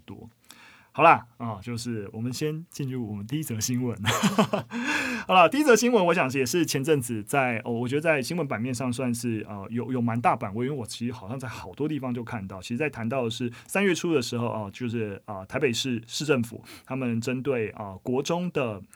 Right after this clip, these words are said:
女生每个月七日能够换两百元卫生棉，然后有三种通路可以去，呃，取得。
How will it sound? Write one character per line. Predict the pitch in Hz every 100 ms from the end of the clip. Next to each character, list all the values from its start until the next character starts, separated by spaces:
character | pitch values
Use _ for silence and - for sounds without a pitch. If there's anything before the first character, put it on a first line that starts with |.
| -
女 | 120 101
生 | 135 131 139
每 | 131 110
个 | 120
月 | 160 151
七 | 117 - 170 175
日 | 165 113 - - -
能 | 117
够 | 147 143
换 | - 131 101 95
两 | 123 220
百 | 226 120
元 | 110 107 110 139
卫 | 143
生 | 120 123 123
棉， | 117 95
然 | 101
后 | 104 117
有 | 104 90 90
三 | 170 202
种 | 117
通 | 110 131
路 | 139 117 - _
可 | - 120
以 | 123
去， | 107 - 120 101 -
呃， | 110 95
取 | - - 110 -
得。 | 107 98